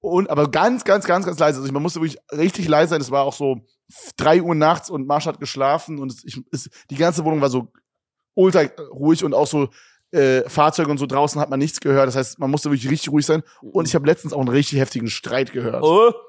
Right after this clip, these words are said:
Speaker 1: Das erste Mal.
Speaker 2: Weißt du, woher das kam? Oder
Speaker 1: Ich
Speaker 2: was
Speaker 1: glaube,
Speaker 2: so?
Speaker 1: von unter mir.
Speaker 2: Oh, sch-, was ging da ab?
Speaker 1: Ich, ich,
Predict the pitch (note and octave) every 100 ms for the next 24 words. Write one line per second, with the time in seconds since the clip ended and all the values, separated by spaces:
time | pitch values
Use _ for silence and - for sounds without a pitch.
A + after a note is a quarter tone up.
0 | _ - - D3+ D#3 D3 B2+ A#2+ A#2 B2+
1 | - D3+ C#3+ C#3 C#3 - D#3+ A3 _ -
2 | - C#3+ C3+ C#3 C#3 F3 D#3 C#3+ C#3+ D#3
3 | D3 A#2 B2 - _ C3 C#3 F3 E3 C#3+
4 | B2+ A#2+ - C#3+ C3 C#3+ C3 C#3+ - _
5 | _ _ _ _ _ _ A2 - _ A#2